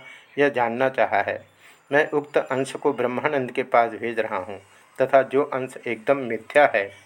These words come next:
उसका जवाब भी लिख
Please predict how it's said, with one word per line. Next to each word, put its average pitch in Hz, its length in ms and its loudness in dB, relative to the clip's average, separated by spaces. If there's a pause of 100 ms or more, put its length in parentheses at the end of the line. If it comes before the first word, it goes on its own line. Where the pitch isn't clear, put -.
(2750)
उसका 143 400 2
जवाब 131 420 2
भी 135 220 -2 (240)
लिख 139 340 -4